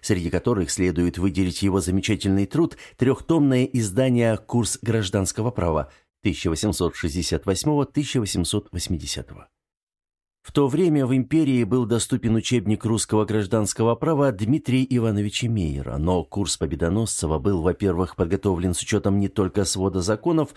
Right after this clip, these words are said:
но и крестьянской и судебной реформ, во-вторых, давал сравнительный анализ римского права, германского и французского законодательства с русским правом,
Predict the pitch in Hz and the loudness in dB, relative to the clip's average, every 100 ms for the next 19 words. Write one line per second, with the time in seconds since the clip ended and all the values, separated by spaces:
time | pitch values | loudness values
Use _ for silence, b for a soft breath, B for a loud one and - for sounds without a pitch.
0 | B - 147 - 117 117 113 - 127 135 | B 0 0 0 -2 0 0 0 0 2
1 | 127 131 120 - 104 123 110 127 143 - | 0 0 0 -2 0 0 2 0 -2 0
2 | 90 87 80 B B - 117 123 139 160 | 0 0 -4 B B 0 0 2 0 2
3 | 180 - - 139 139 131 - 127 131 123 | 0 -6 -2 2 2 2 0 2 2 2
4 | 123 123 123 123 123 120 110 - 117 131 | 2 2 2 2 2 2 0 0 2 2
5 | 117 - 107 107 127 139 135 117 107 104 | 0 0 0 2 2 2 2 0 0 2
6 | 113 107 - 113 113 B B 123 120 120 | 2 0 0 2 2 B B -2 2 0
7 | 120 - 98 - 104 98 107 110 117 151 | 0 0 -2 0 0 0 0 0 0 -2
8 | 110 104 - 107 104 107 98 - 107 135 | -2 -4 0 -2 0 -2 -2 0 -2 0
9 | 165 156 143 | 0 2 0